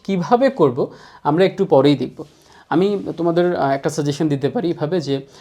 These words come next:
তোমরা একটা কাজ করতে পারো। আগে আমরা, আমরা যেহেতু এই পুরো ব্যাপারটা হাতে কলমে দেখাবো যে কিভাবে কি করতে হয়, সেগুলো যদি একবার, আহ, আমাদের, আমার সাথে যদি তোমরা একটু ফলো করো যে কিভাবে করতে হয়, বা তোমাদের নিজেদের যদি কম্পিউটার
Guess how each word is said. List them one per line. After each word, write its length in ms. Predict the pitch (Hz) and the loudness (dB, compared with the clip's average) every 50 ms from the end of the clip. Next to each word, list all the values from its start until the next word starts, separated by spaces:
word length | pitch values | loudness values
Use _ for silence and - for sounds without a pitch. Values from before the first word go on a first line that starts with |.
| - - _ | -20 -14 _
তোমরা 180 | - 156 160 165 | -2 0 0 0
একটা 140 | 165 180 175 | 0 0 0
কাজ 220 | 175 165 165 - | -2 -2 -2 -2
করতে 280 | - 170 151 - 180 165 | -8 -10 -8 -6 -6 -4
পারো। 220 | 170 185 220 262 | -4 -4 -4 -2
আগে 340 | - - 143 143 143 151 151 | 0 2 2 2 4 2 2
আমরা, 320 | 147 147 151 151 151 - | 2 0 -4 -4 -4 -2
আমরা 320 | 139 139 143 151 156 156 156 - - - - | 0 2 4 4 4 4 2 -2 -8 -14 -12
যেহেতু 400 | 151 131 143 151 151 151 170 160 | -8 -4 -2 -2 0 0 0 0
এই 60 | 156 147 | 0 -2
পুরো 340 | 156 - 160 151 151 143 | -4 -2 0 2 2 2
ব্যাপারটা 360 | 139 139 131 - 151 - - 135 | 2 0 0 0 -2 -4 -4 -6
হাতে 220 | 135 143 147 175 | -6 -2 -2 -2
কলমে 280 | 170 180 170 175 180 160 | 0 0 -2 -2 -2 -2
দেখাবো 580 | 127 123 120 - - 165 156 127 127 123 - - _ _ _ _ _ _ - | -2 -4 -4 -4 -6 -4 -4 -4 -6 -8 -12 -18 _ _ _ _ _ _ -10
যে 120 | 143 139 | -8 -8
কিভাবে 400 | 135 - 151 139 117 147 147 151 | -6 -6 -8 -6 -6 -4 -6 -6
কি 140 | 151 - 160 | -6 -8 -8
করতে 340 | 147 - 135 120 - - 143 | -8 -8 -12 -10 -10 -10 -8
হয়, 160 | 123 160 226 - - _ _ _ _ _ _ _ | -6 -8 -8 -10 -16 _ _ _ _ _ _ _
সেগুলো 440 | - - - 180 170 170 202 220 233 | -12 -4 0 0 0 2 4 4 4
যদি 180 | 208 226 214 233 | 4 6 6 6
একবার, 420 | 226 214 208 226 220 220 - - | 6 6 4 2 2 2 0 0
আহ, 180 | 160 143 143 143 | 0 2 2 2
আমাদের, 240 | 143 151 151 165 | 0 0 0 0
আমার 120 | 160 151 151 | 0 0 0
সাথে 240 | 151 180 156 170 160 | -2 -2 -2 -2 -2
যদি 180 | 160 156 156 | -4 -4 -4
তোমরা 160 | 156 160 156 | -4 -2 -2
একটু 120 | 156 151 151 | -4 -4 -4
ফলো 280 | - 147 135 135 160 | -2 0 0 0 0
করো 280 | 156 160 131 123 156 - - - | 0 -2 -2 -4 -4 -8 -12 -14
যে 100 | - 143 | -12 -8
কিভাবে 340 | - 143 127 131 143 143 147 | -4 -4 -2 -2 -2 -4 -4
করতে 340 | 147 - 135 131 - - 123 | -4 -4 -6 -6 -6 -8 -8
হয়, 160 | 120 123 123 123 - - - - - - - _ - | -8 -8 -12 -12 -18 -20 -20 -20 -20 -20 -18 _ -8
বা 80 | 147 143 | -6 -4
তোমাদের 280 | 143 143 143 143 151 | -2 -2 0 0 0
নিজেদের 360 | 147 139 139 135 147 147 156 147 | 0 0 0 0 0 -2 -2 -2
যদি 160 | 165 156 160 | -4 -4 -4
কম্পিউটার 500 | 160 156 139 139 - 156 147 147 160 | -4 -4 -6 -4 -4 -4 -2 -2 -4